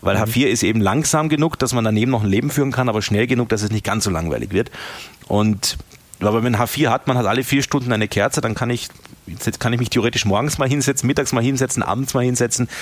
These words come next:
Speaker 1: vorm Schlafengehen mal hinsetzen und in der Nacht beim Klogang auch nochmal schauen. <laughs> So nach dem Motto.
Speaker 2: Und,
Speaker 1: Wobei
Speaker 2: und ist das, ist das dein Tagesablauf, dass du tatsächlich nur alle vier Stunden dir den Chart,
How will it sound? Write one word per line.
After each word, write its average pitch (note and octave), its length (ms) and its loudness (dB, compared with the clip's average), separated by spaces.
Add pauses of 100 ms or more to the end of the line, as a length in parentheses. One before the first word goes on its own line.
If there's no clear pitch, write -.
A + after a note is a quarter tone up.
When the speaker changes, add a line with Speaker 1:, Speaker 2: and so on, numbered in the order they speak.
(140)
Speaker 1:
vorm G#2+ 180 -2
Schlafengehen B2+ 480 2
mal A2+ 100 0
hinsetzen A#2+ 420 0
und G#2+ 140 2
in G#2+ 40 0
der A2 100 2
Nacht G2 240 0
beim G#2+ 340 0 (280)
Klogang A#2 420 0
auch G2+ 160 2
nochmal F2 260 2
schauen. E2+ 240 -2 (120)
<laughs> - 100 -10
So - 200 0
nach B2 140 0
dem G2 120 0
Motto. G#2 300 2
Speaker 2:
Und, C3+ 140 2
Speaker 1:
Wobei B2 200 2
Speaker 2:
und - 60 0
ist - 160 0
das, G3 200 0
ist E3+ 160 -2
das F#3+ 140 0
dein E3+ 180 2
Tagesablauf, B2 720 0
dass B2 140 -2
du C3 60 2
tatsächlich C3+ 360 0
nur D#3 180 2
alle D3 180 2
vier C#3+ 200 0
Stunden D3 320 0
dir C3+ 100 2
den B2 120 0
Chart, A#2+ 420 -2